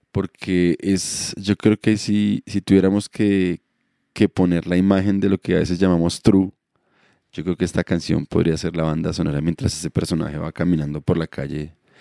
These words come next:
Imagínense así el tip-, la canción tipo de Verve,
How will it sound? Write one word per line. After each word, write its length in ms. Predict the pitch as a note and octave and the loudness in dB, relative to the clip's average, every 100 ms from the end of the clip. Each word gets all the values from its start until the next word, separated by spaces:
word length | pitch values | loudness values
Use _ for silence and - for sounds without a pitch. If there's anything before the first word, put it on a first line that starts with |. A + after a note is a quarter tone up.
| - - G2 | -20 -6 2
Imagínense 720 | F#2+ F2+ F#2 G2 - G#2 G2 | 4 4 4 4 4 4 4
así 200 | F2 - | 0 -2
el 100 | F2+ | -2
tip-, 260 | - G#2 - | 2 0 0
la 120 | A2 G2+ | -2 0
canción 320 | G2 - F2+ | 0 0 0
tipo 300 | G2+ - G#2 | 0 4 6
de 120 | G#2+ | 6
Verve, 260 | F#2 G#2 | 4 2